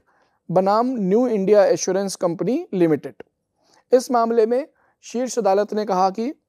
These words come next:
उपर्युक्त कानी-, कानूनी स्थिति से यह स्पष्ट है कि बीमा पॉलिसी की शर्तों को सख्ती से समझा जाना चाहिए, should be strictly construed, और पॉलिसी की शर्तों की व्याख्या करते समय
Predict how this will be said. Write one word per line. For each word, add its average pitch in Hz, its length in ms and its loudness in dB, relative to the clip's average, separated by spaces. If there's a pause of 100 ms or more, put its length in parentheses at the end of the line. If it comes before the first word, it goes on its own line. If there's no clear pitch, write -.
(680)
उपर्युक्त 262 540 0
कानी-, 247 480 -4
कानूनी 208 400 2
स्थिति 214 340 -4
से 135 220 -2 (460)
यह 202 160 0
स्पष्ट - 460 0
है 151 200 -6 (1000)
कि 233 120 -2
बीमा 202 440 4
पॉलिसी 226 540 4
की 233 160 -2
शर्तों 196 400 0
को 208 300 0
सख्ती 262 540 -4
से 233 360 2
समझा 196 420 -2
जाना 160 300 0
चाहिए, 127 460 -8 (300)
should 226 280 0
be - 180 -6
strictly 226 460 -6
construed, 185 480 -2 (680)
और 233 300 4
पॉलिसी 247 480 2
की 285 120 0
शर्तों 220 440 0
की 233 180 -4
व्याख्या 165 560 2 (480)
करते 185 340 6
समय 226 380 0